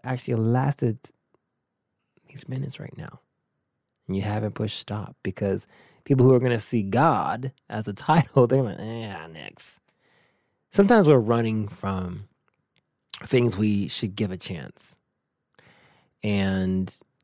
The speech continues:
if you wanna give something a chance, I would say give God a chance. And don't go into it because of what you've heard. Sometimes we base things on what we've heard,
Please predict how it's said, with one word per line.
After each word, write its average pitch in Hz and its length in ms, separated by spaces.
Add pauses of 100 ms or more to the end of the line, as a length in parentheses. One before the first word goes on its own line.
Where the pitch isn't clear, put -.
(280)
if 120 180
you 170 80
wanna 165 220
give 110 200
something 98 300
a 95 60
chance, 95 400
I 104 220
would 95 140
say 92 220
give 90 260
God 85 280
a - 20
chance. - 540 (720)
And 135 220
don't 175 300
go 127 260
into 127 360
it 113 160
because 107 480
of 101 220 (360)
what 98 280
you've 90 160
heard. 82 600 (1080)
Sometimes 117 580
we 95 200
base 95 360
things 90 300
on 87 140
what 87 100
we've 90 180
heard, 85 440